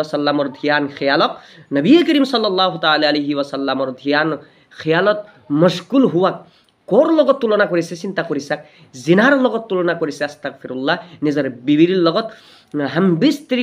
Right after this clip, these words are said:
কৰাৰ লগত তুলনা কৰিছে, গাদা খচ্চৰৰ লগত তুলনা কৰিছে। এতিয়াও আপোনালোকৰ লাজ লাগিব লাগে। আৰু এইজন কোনো এলা পেচা সৰু মৌলবী নহয়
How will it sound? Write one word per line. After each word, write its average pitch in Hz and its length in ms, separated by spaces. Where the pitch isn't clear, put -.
কৰাৰ 190 240
লগত 160 260
তুলনা 147 320
কৰিছে, 143 260
গাদা 165 220
খচ্চৰৰ 240 580
লগত 170 260
তুলনা 147 300
কৰিছে। 147 280
এতিয়াও 320 420
আপোনালোকৰ 226 400
লাজ 151 220
লাগিব 139 200
লাগে। 131 160
আৰু 233 200
এইজন 226 340
কোনো 202 140
এলা 202 260
পেচা 226 200
সৰু 202 260
মৌলবী 214 320
নহয় 170 200